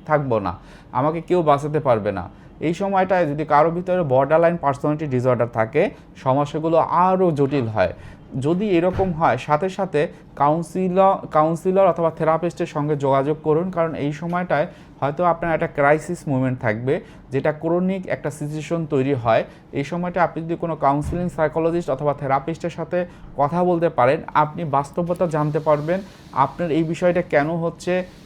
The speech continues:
কেনই বা আপনার এটা মোকাবেলা করা দরকার এবং আপনি কিভাবে মোকাবেলা করবেন, সেই বিষয়টা খুব সহজে জানতে পারবেন। দ্বিতীয় নাম্বারে যে বিষয়টি, সেটা হলো আপনি যখন একা থাকবেন, আপনার বন্ধুবান্ধব কিংবা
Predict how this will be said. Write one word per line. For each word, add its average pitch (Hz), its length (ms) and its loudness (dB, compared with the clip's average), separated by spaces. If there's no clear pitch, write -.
কেনই 170 380 2
বা 190 140 6
আপনার 175 240 2
এটা 170 160 0
মোকাবেলা 165 440 0
করা 170 240 2
দরকার 151 480 2
এবং 147 220 2
আপনি 160 280 -2
কিভাবে 180 340 2
মোকাবেলা 165 480 2
করবেন, 165 400 -2
সেই 175 180 0
বিষয়টা 175 380 -2
খুব 175 200 -4
সহজে 147 380 2
জানতে 156 300 2
পারবেন। 101 380 0
দ্বিতীয় 160 340 2
নাম্বারে 185 400 0
যে 165 140 -2
বিষয়টি, 147 560 -2
সেটা 156 280 -2
হলো 170 240 0
আপনি 156 280 0
যখন 175 260 -6
একা 156 260 -2
থাকবেন, 151 500 0
আপনার 143 320 0
বন্ধুবান্ধব 175 840 0
কিংবা 165 420 2